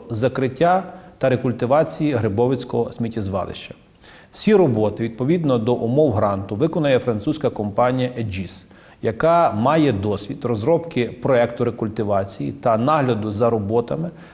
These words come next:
на одному з найбільших в Європі сміттєвих полігонів в Марселі. Маючи таку підтримку в цьому питанні від європейських держав, я вкотре змушений наголосити про те, що з боку української влади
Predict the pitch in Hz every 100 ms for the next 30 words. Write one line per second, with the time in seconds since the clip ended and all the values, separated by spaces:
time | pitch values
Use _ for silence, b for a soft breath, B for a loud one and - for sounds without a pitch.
0 | B 117 120 120 156 170 147 127 - 104
1 | 127 135 117 170 131 127 117 110 135 160
2 | 160 123 - 117 117 143 123 - 120 107
3 | 131 143 135 113 110 107 - 87 - -
4 | - _ _ B B B - 156 190 -
5 | 156 139 - 165 - - 127 - 165 139
6 | - 113 104 - - - 156 139 113 -
7 | 117 143 127 110 110 113 120 120 143 123
8 | 113 110 127 117 175 226 233 B B B
9 | B 123 127 120 - 139 107 120 160 -
10 | B B B - 170 170 165 127 139 147
11 | 160 - 107 101 73 73 - - 127 117
12 | 156 170 - - 123 104 110 156 - 127
13 | 123 143 143 127 - 131 120 151 180 131